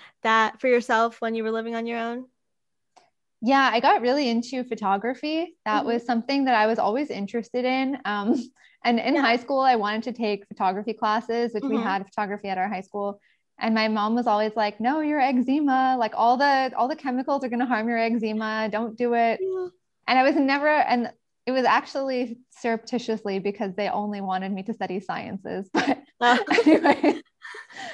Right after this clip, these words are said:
Speaker 2: um, but I was still, even after all of that, like, I was always a person who had a camera
Speaker 1: Mm-hmm.
Speaker 2: and I always documented everything. And I,
Speaker 1: That's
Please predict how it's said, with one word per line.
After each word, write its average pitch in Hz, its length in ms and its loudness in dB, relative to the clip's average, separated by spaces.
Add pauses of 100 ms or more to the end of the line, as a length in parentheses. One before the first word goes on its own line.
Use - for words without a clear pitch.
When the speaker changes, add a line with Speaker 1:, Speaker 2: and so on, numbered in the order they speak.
(140)
Speaker 2:
um, 226 360 4
but 262 140 4
I 240 100 8
was 370 140 4
still, 247 500 0
even 254 320 0
after 214 460 -2
all 196 180 2
of 208 80 -6
that, 190 240 2
like, 214 140 0
I 214 120 2
was 226 100 -2
always 220 260 0
a 285 80 -10
person 226 300 -6
who 240 120 0
had 190 220 0
a 190 40 -4
camera 185 560 -4 (220)
Speaker 1:
Mm-hmm. 240 280 -2
Speaker 2:
and 202 480 2
I 226 140 0
always 214 300 2
documented 196 540 -4
everything. 202 720 -2
And 185 180 -4
I, 180 240 0
Speaker 1:
That's - 100 -18